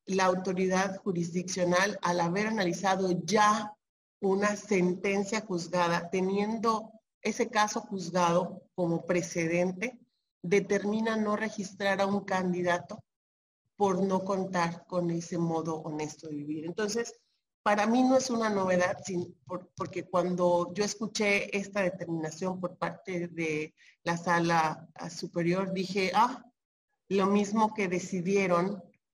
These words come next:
en el caso de violencia política en razón de género". Es decir, eh, lo que se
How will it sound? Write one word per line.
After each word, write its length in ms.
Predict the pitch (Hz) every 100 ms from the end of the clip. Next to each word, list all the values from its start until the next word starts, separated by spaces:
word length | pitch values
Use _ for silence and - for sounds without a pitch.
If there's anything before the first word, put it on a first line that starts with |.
| _ _ _
en 160 | 180 175
el 160 | 170 165
caso 580 | 170 165 - 165 165 175
de 120 | 165
violencia 400 | 160 160 165 175
política 560 | 165 165 165 165 165 170
en 100 | 156
razón 300 | 170 165 165
de 80 |
género". 540 | 170 170 156 151 160 - _ _ _ _ _
Es 240 | - 185 175
decir, 580 | 190 190 208 214 208 -
eh, 320 | 185 180 170 170 170 - _ _ _ _ _ _ _ _ _ _ -
lo 220 | 190 180
que 140 | 185
se 720 | 170 - 185 165 165 165 170